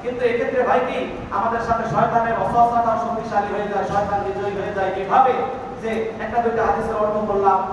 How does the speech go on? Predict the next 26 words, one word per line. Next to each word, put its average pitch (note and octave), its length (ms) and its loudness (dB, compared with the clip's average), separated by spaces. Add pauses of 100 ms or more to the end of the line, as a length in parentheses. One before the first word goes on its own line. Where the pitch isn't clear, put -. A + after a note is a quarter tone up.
(160)
কোরআনের G#3+ 320 -2
দুই G#3+ 120 -2
একটা G#3+ 200 -2
আয়াতের - 420 2
অর্থ G3+ 120 0 (120)
করলাম, F#3+ 280 2 (260)
দুই G#3+ 140 -4
একটা G#3 200 -2
মাসালা G3+ 320 0
মাসাইল G3+ 400 0
জানলাম, G3+ 300 2 (320)
জানার C#4+ 280 2
পরেই D4 240 2 (120)
আমরা - 220 2
মনে - 180 2
করি - 200 2
যে B3+ 60 0 (100)
আমার C#4 200 2
চেয়ে C#4+ 160 0
পৃথিবীতে C4+ 400 -2
আর A3+ 120 4
বড় A3 200 0
আলেম - 240 0
কে - 80 -4 (140)
আছে, - 160 -6 (440)
আমার - 180 2